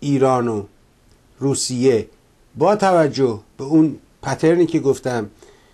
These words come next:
بیهیویر چنج، تغییر رفتار که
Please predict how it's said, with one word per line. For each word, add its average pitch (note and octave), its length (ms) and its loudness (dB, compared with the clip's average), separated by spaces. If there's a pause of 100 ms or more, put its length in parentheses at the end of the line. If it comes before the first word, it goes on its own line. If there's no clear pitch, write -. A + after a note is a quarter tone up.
(920)
بیهیویر C3+ 480 4
چنج، E3 600 0
تغییر C3 500 -4
رفتار C#3 560 2
که B2 280 -6